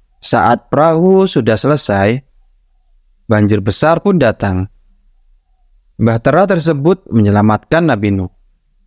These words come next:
keluarga, umat, hewan, dan tumbuhan. Kisah inilah yang menginspirasi David untuk mengubah, mengubah hidupnya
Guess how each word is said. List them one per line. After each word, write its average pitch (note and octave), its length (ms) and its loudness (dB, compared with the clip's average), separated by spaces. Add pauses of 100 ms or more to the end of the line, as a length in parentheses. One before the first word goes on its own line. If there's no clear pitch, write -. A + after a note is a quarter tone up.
(220)
keluarga, E3 880 0 (320)
umat, D#3+ 560 2 (320)
hewan, C#3+ 720 0
dan C#3 180 0
tumbuhan. G#2 640 0 (1200)
Kisah A2+ 320 0
inilah A#2 640 2 (380)
yang G#2+ 260 2
menginspirasi D#3 840 0
David A2 540 -2 (100)
untuk B2+ 640 0
mengubah, G2+ 560 0
mengubah D3 800 2 (140)
hidupnya A2+ 720 -2